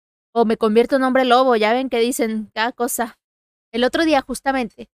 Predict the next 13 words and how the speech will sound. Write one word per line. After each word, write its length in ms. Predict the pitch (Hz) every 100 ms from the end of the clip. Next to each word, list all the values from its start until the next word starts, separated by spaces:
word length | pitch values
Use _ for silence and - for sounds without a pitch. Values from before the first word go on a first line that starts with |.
| _
fui 100 | 277
al 140 | 277 302
pediatra 520 | 220 208 233 - 220
a 80 | 214
llevar 240 | 185 190
a 80 | 220
mi 160 | 226
hijo 280 | 262 320 -
a 60 | 233
su, 340 | - 208 185
a 100 | 202
su 200 | - 196
consulta 640 | - 208 214 262 208 269